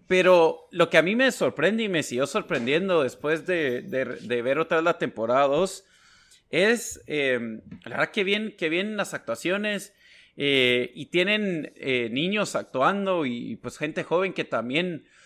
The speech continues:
que también muy, muy, muy bien actuado. Y, y la, y con la tercera temporada, pues, aparte de la historia, que sí no va a meter en nada,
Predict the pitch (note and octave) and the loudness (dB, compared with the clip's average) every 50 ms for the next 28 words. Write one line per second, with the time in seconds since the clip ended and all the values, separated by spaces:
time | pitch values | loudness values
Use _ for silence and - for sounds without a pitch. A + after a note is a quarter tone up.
0 | _ _ _ - D3 - - C#3 B2+ C#3 D3 D#3+ F3 F3+ F3+ - E3+ F3 F3 F3 | _ _ _ -12 -4 -2 0 0 0 0 -2 -2 -2 -4 -4 -4 -4 -4 -4 -4
1 | E3+ F3 E3+ D#3 B2+ A#2 A2+ - - C3 D3+ D3 F3 F#3 F#3 E3+ - - - F3+ | -4 -4 -4 -4 -6 -6 -8 -10 -8 -6 -2 -2 0 0 0 -2 -2 -2 2 4
2 | G#3 A3+ A3+ A3+ G#3 - - E3+ D3+ D3 C#3 A#2+ G#2+ - _ _ _ - - - | 4 4 4 2 0 -2 -6 -6 -4 -4 -4 -4 -6 -8 _ _ _ -20 -20 -20
3 | - - _ _ _ _ _ _ _ _ _ _ _ _ _ _ _ - F#3 F3+ | -20 -20 _ _ _ _ _ _ _ _ _ _ _ _ _ _ _ -8 -4 4
4 | F3+ F3+ E3+ E3 D#3 D3+ D3+ D3 - - F#3 C#3 - F#3+ E3+ D#3+ D#3+ - E3 C3+ | 6 8 10 10 10 8 6 4 2 -2 -4 -2 0 0 2 2 2 0 -2 -2
5 | A#2+ E3 F#3 G#3+ A3 - B3 G#3 - D3+ C#3+ C3+ D#3 F#3+ G#3 A3 G#3 - F3 C#3+ | 2 4 4 4 4 2 0 -2 0 2 4 6 8 8 8 8 6 4 0 -2
6 | B2+ - D3+ B2+ - G#3 A3 A3 - A3 G#3 F#3 D#3+ C3+ - E3 C3+ B2+ B2+ B2 | 0 0 -2 0 2 2 2 2 0 0 0 2 0 0 -2 -2 -4 -2 -2 -4
7 | A2+ - - F3+ F#3 G3 G3 E3+ - - B2 - D3 D#3+ E3 E3 E3+ F3 E3+ E3+ | -6 -4 -2 0 2 2 2 2 0 -2 -8 -8 -6 -4 -2 -2 -2 -2 -2 -2
8 | - F3 E3 E3+ D#3+ D3+ C#3+ D3 E3+ F#3+ F#3+ F3+ F#3 - | 0 0 0 0 0 0 0 2 2 4 2 2 0 -4